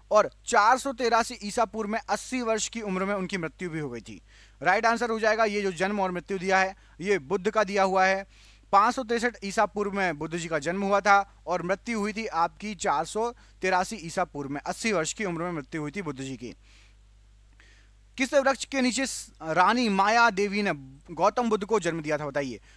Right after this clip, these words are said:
तो गौतम बुद्ध जी को जन्म दिया था, यहाँ पर राइट आंसर हो जाएगा। कौन सा वृक्ष था? साल का वृक्ष था, ऑप्शन नंबर ए साल का वृक्ष राइट आंसर है।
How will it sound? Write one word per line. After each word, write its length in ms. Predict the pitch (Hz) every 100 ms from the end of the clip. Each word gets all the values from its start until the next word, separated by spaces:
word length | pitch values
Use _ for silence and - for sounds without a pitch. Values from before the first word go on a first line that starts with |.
| _
तो 60 | 175
गौतम 420 | 165 214 226 247
बुद्ध 160 | 233 214
जी 120 | 208
को 120 | 226
जन्म 240 | 180 202 208
दिया 200 | 190 196
था, 100 | 214
यहाँ 180 | 190 170
पर 100 | 165
राइट 180 | 156
आंसर 220 | 151 160 165
हो 100 | 156
जाएगा। 220 | 160 165
कौन 220 | 170 196
सा 100 | 220
वृक्ष 320 | 202 202 -
था? 200 | 208 208 - -
साल 320 | - 196 208
का 120 | 247 247
वृक्ष 260 | 226 - 240
था, 100 | 233
ऑप्शन 440 | 180 180 - 220
नंबर 200 | 208 202
ए 60 | 202
साल 280 | - 165
का 120 | 180 175
वृक्ष 260 | 175 -
राइट 200 | 147 120
आंसर 280 | 110 -
है। 80 | 113